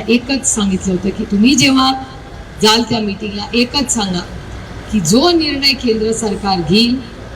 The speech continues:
त्या निर्णयाबरोबर आम्ही सगळे इंडिया अलायन्स आणि राष्ट्रवादी काँग्रेस पक्ष भारताच्या हिताचं जे असेल त्याच्या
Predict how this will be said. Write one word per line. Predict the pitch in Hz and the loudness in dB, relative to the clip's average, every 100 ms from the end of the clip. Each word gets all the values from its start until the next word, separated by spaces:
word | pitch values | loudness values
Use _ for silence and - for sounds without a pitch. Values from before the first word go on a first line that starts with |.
| - | -8
त्या | 220 220 | -4 -2
निर्णयाबरोबर | 208 185 185 214 214 190 190 196 208 233 - | 0 -2 -2 -2 -2 -2 -4 -2 -2 -4 -2
आम्ही | 190 202 196 | 2 6 6
सगळे | - - 180 208 233 226 | 4 0 0 2 0 0
इंडिया | 190 190 208 | 2 2 4
अलायन्स | 202 196 247 285 269 | 4 4 4 2 2
आणि | 247 | 2
राष्ट्रवादी | 220 196 - 196 190 190 | 2 0 -2 -2 -4 -4
काँग्रेस | 190 180 190 - | -6 -4 -2 -4
पक्ष | 196 - - 247 240 - - - 131 | -4 -2 0 0 -2 -10 -12 -2 4
भारताच्या | 143 208 269 311 330 330 | 6 6 4 4 2 4
हिताचं | 330 269 - 269 254 | 4 4 2 -2 0
जे | 214 220 | -2 0
असेल | 202 202 233 254 240 | 0 0 -2 -6 -4
त्याच्या | 202 214 | -6 -4